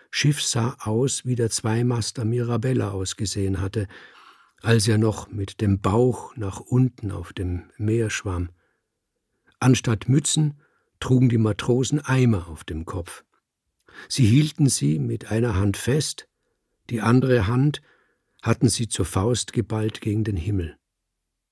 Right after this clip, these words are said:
Die Eimer aber waren bis oben hin mit Milch gefüllt. Wem auch nur ein Tropfen herausschwappte, der durfte nicht weiter mitsingen, der musste gehen.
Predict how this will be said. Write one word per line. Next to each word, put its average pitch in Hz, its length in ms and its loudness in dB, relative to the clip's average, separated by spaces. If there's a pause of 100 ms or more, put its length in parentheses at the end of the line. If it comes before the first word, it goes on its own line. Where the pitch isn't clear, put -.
(120)
Die 123 160 2
Eimer 147 380 4
aber 101 440 -4 (480)
waren 110 360 4
bis 113 220 0
oben 135 260 2
hin 131 240 0
mit 117 180 -2
Milch 117 360 0
gefüllt. - 560 -10 (720)
Wem 135 320 6
auch 120 240 0
nur 131 260 2
ein 156 260 4
Tropfen 131 360 -4
herausschwappte, 80 800 -8
der 117 220 2
durfte 131 400 0
nicht 117 340 -2
weiter 113 360 -2
mitsingen, 104 580 -2 (280)
der 120 120 2
musste 139 460 4
gehen. 110 420 -4